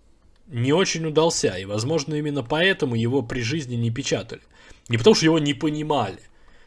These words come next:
а потому что, а, основным критерием было умение по-, выстроить драматургию. У Лавкрафта нет никакой драматургии. А, он, э,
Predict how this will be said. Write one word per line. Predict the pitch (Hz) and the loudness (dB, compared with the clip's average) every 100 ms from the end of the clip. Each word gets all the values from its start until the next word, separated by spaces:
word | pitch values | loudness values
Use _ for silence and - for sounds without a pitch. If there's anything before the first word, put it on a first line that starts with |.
| - | -6
а | 110 | -6
потому | 123 135 156 208 | 0 2 2 2
что, | - 143 | 2 0
а, | 135 - - - - - - | 0 -6 -20 -18 -20 -14 -6
основным | 117 - 180 196 | -2 0 2 0
критерием | - 147 143 202 220 196 131 | -2 -6 4 4 6 4 0
было | 127 175 | -2 0
умение | 170 135 120 135 170 156 139 123 113 107 107 104 104 | 0 0 0 -2 -2 -2 0 2 0 -2 -4 -8 -8
по-, | - 120 | -6 -6
выстроить | 120 117 185 - 143 | -4 -2 -2 0 -2
драматургию. | 117 127 139 180 175 160 120 95 | 0 -2 -4 -4 -6 -4 -8 -8
У | 98 | -8
Лавкрафта | 123 - 151 135 139 | -6 -6 -8 -6 -4
нет | 143 135 - | 0 -2 -4
никакой | 107 101 - 104 | -10 -10 -10 -12
драматургии. | 107 - - - 123 - _ - - - _ - - - _ - | -12 -18 -20 -20 -20 -20 _ -20 -20 -20 _ -20 -20 -20 _ -10
А, | 113 110 107 110 | -2 0 -2 -4
он, | - 160 190 180 | 0 2 2 0
э, | 156 139 131 123 117 113 110 110 110 117 | 2 2 2 2 0 0 -4 -8 -10 -14